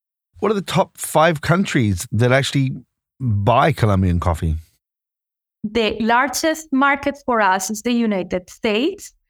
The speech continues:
Speaker 2: I used to be based there working for the F N C actually for nine years, and it's quite interesting. Back in the day, we had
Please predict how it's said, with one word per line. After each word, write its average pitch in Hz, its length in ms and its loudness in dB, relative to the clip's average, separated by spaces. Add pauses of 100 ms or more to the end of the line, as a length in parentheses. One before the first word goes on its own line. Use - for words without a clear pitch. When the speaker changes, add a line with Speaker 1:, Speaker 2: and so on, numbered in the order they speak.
(320)
Speaker 2:
I 214 60 2
used 233 220 0
to 262 60 -2
be 247 160 0
based 240 360 0
there 226 280 0
working 220 320 -4
for 226 140 -4
the 196 180 -2
F 170 160 -6
N 208 60 -2
C 226 160 -2
actually 208 420 -2
for 202 120 -2
nine 180 280 -2
years, 196 380 -2
and 190 160 -2
it's - 120 -12
quite 208 240 -2
interesting. 190 640 -4 (480)
Back 226 400 0
in 254 140 2
the 233 160 0
day, 196 520 -2
we 220 200 -2
had 214 380 0